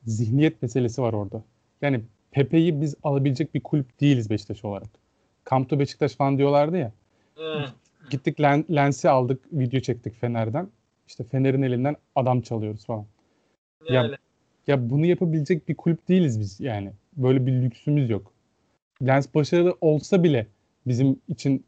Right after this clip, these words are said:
Speaker 1: bir anlam ifade etmiyordu. Eksi yazacaktı. O yıllık ücretleri sen o adama veriyorsa yani baştan kaybedilmiş bir durum var ortada. Çünkü sen orada arada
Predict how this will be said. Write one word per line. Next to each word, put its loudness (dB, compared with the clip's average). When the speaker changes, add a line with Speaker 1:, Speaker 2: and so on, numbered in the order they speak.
Speaker 1:
bir 0
anlam 2
ifade 0
etmiyordu. -8
Eksi -2
yazacaktı. -2
O 4
yıllık 0
ücretleri -4
sen -6
o 0
adama -2
veriyorsa -4
yani -2
baştan 2
kaybedilmiş 0
bir -4
durum -4
var -4
ortada. -6
Çünkü -4
sen -2
orada 2
arada 2